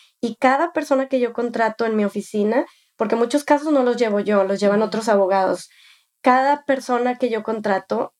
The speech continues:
Speaker 1: me aseguro que tengan ese tipo de nivel de compasión, etcétera. No todos son víctimas de accidente. De hecho, n-, ninguno que yo sepa, <laughs> gracias a Dios, ha sido víctima de un accidente, pero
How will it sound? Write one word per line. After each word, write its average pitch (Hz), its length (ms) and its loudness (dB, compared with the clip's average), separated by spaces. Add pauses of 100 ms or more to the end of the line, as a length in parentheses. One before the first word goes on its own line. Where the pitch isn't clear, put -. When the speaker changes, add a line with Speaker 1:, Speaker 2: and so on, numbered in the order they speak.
(320)
Speaker 1:
me 208 240 2
aseguro 214 580 0
que 240 100 -2
tengan 214 300 2
ese 214 220 -2
tipo 226 260 0
de 226 140 2
nivel 202 320 2
de 208 80 -4
compasión, 202 500 -2
etcétera. - 380 -2
No 233 140 0
todos 247 220 0
son 240 200 -2
víctimas 214 320 -2
de 196 80 2
accidente. 185 340 -2
De 196 100 4
hecho, 190 180 -4
n-, 220 280 0
ninguno 247 520 4
que 208 120 2
yo 202 80 2
sepa, - 400 -8 (160)
<laughs> - 220 -20
gracias 214 340 0
a 208 80 4
Dios, 302 260 2
ha 240 60 -4
sido 214 200 -2
víctima 208 280 -2
de 196 80 2
un 196 60 2
accidente, 190 420 -2
pero 214 300 2